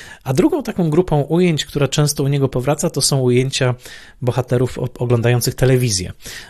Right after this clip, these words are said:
Zauważcie, że właściwie, mm, taką komórką, wokół której buduje się,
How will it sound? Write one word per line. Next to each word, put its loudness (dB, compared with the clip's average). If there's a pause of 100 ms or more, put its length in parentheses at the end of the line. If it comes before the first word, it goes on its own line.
Zauważcie, 0
że 0
właściwie, -2 (440)
mm, -4 (120)
taką -4
komórką, 0
wokół -8
której 0
buduje 2
się, -4